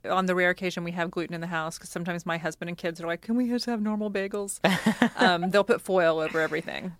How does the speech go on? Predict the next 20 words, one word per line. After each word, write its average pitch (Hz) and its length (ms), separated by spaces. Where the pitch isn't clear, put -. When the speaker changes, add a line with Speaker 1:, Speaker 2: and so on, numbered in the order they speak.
Speaker 2:
Ah, 107 320
Speaker 1:
And 175 80
I'm 175 80
like, 165 180
Speaker 2:
smart. 185 120
Speaker 1:
"Don't 165 300
touch - 200
it - 140
with," - 140
yeah. - 180
Speaker 2:
Yeah. 95 180
Speaker 1:
Yeah. - 340
Speaker 2:
Smart. 147 320
Um, 123 280
over 143 260
ninety 143 420
percent 143 380
of 123 80
celiacs 117 560
are 120 140